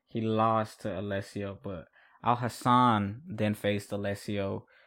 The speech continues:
and he got the T K O in, I think, seventeen seconds. So they intertwine a little bit. I know Buckley actually had a fight after the Alessio loss, but, you know, it's still an intriguing little conversation to have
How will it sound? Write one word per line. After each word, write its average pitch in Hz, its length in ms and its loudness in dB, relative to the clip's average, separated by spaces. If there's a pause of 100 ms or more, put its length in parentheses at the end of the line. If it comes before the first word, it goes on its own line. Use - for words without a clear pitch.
(360)
and 98 440 -2
he 98 360 -2
got 101 300 2
the 104 100 -2
T - 300 -4
K 101 300 0
O 98 100 0
in, 95 80 -4
I 98 100 -6
think, 101 260 -6
seventeen 98 760 -2
seconds. 95 720 -6
So 95 480 -6 (560)
they 101 160 -6
intertwine 117 640 0
a 104 80 0
little 107 220 2
bit. 104 280 0
I 95 120 0
know 107 540 2
Buckley 104 420 0
actually 98 260 -4
had 98 220 -2
a 98 40 -4
fight - 460 -6
after 98 320 -8
the 104 160 -4
Alessio 98 480 0
loss, 98 480 4 (480)
but, 117 400 6 (440)
you 127 120 2
know, 107 140 2
it's 113 120 0
still 123 220 0
an 113 120 0
intriguing 107 920 -6
little 104 480 -10 (300)
conversation 104 840 0
to 104 200 -2
have 101 520 -2